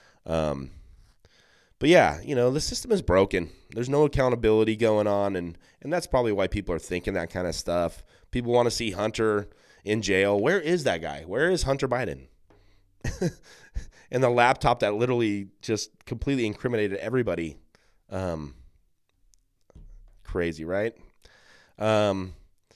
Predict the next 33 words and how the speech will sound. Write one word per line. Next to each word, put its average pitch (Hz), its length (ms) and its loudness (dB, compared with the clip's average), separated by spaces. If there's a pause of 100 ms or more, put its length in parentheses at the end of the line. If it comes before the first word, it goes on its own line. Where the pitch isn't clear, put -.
(420)
and 165 280 -6
America's 214 420 -2
just - 180 -4
tired 170 360 4
of, 143 160 4
you 151 80 -2
know, 147 400 2 (680)
the 127 120 -2
government 151 560 2 (100)
and 123 100 -2
the 117 60 4
media 127 380 0
just 127 260 -8
pissing 185 400 -2
on 175 80 0
their 156 140 2
leg 120 480 2 (440)
and 123 180 -4
telling 151 200 0
them 175 100 0
it's 160 140 -4
raining. 110 640 -4
<laughs> - 40 -20 (880)
You 160 200 -2 (100)
know, 240 260 4 (540)
it's, 165 240 0 (580)
it's 147 220 -2
just, 160 220 -2
it's 143 160 -6
so 175 160 0
ridiculous, 101 800 -2
and 104 140 -6
people, 135 440 -2